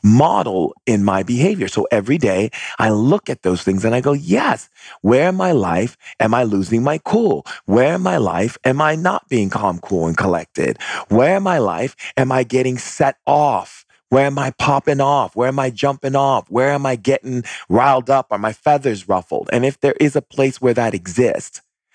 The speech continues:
which there has been, and I've caught myself many times, I then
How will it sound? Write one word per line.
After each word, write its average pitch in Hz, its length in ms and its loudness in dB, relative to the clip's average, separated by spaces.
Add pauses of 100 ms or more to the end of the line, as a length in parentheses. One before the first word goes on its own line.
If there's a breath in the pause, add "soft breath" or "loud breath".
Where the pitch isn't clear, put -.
which 120 200 2
there 127 120 2
has 143 420 -2
been, 82 380 -4
and 117 120 0
I've 113 140 -2
caught - 260 -2
myself 90 480 -4
many 135 240 2
times, - 580 -6 (1700 loud breath)
I 120 140 2
then 143 560 0